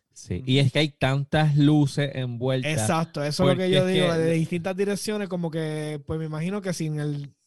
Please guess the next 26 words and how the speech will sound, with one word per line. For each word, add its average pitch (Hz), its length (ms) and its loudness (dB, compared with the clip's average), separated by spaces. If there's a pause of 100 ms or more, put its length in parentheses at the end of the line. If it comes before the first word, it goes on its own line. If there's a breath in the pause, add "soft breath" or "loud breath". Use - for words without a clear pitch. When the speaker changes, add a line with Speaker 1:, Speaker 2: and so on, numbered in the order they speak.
(160)
Speaker 3:
sin 156 240 -8
un 160 140 -4
buen 185 160 -2
al-, 190 260 -6
o 165 100 -4
sea, 156 300 0
Speaker 1:
Sí. 107 60 -4
Speaker 3:
el 127 320 -4
algoritmo 170 420 2
se 233 80 0
vuelve 208 300 0
loco 156 340 -2
y 143 100 -2
como 160 220 -4
que 156 80 -2
te 147 80 -4
Speaker 1:
Ujú. 143 100 -2
Speaker 3:
deja 190 300 -2 (420 soft breath)
demasiado 170 500 -2
de 208 100 0
brillante 196 420 -2
la 180 80 -2
imagen. 131 440 -4 (340)
Speaker 1:
Ujú. 104 120 -10
Speaker 3:
Cuando 160 320 0
cambias 165 340 -4